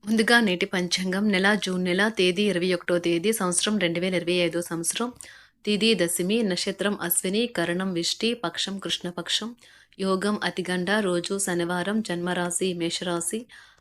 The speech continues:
అభిజిత్ కాలం వచ్చి ఉదయం పదకొండు గంటల యాభై నాలుగు నిమిషం నుండి పన్నెండు గంటల యాభై నిమిషాల వరకు ఉంటుంది. దుర్ముహూర్తం ఉదయం ఐదు గంటల ఇరవై మూడు నిమిషం నుండి ఆరు గంటల పంతొమ్మిది నిమిషాల వరకు ఉంటుంది.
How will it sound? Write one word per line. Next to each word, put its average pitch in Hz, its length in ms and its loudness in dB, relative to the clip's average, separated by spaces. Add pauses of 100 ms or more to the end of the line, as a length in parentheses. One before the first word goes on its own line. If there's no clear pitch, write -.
(120)
అభిజిత్ 185 340 -2
కాలం 190 280 0
వచ్చి 185 260 -2
ఉదయం 196 280 0
పదకొండు 185 380 -2
గంటల 180 260 -2
యాభై 175 180 2
నాలుగు 170 300 -2
నిమిషం 175 340 -2
నుండి 170 220 -2
పన్నెండు 175 280 0
గంటల 175 280 0
యాభై 165 200 0
నిమిషాల 170 280 -6
వరకు 165 340 -2
ఉంటుంది. 165 360 -2 (680)
దుర్ముహూర్తం 214 640 2
ఉదయం 196 340 2
ఐదు 180 200 0
గంటల 190 280 -2
ఇరవై 180 220 2
మూడు 185 140 -2
నిమిషం 180 340 -4
నుండి 175 200 -2
ఆరు 170 220 2
గంటల 180 280 -2
పంతొమ్మిది 175 440 -2
నిమిషాల 175 280 -4
వరకు 165 280 -6
ఉంటుంది. 170 340 -4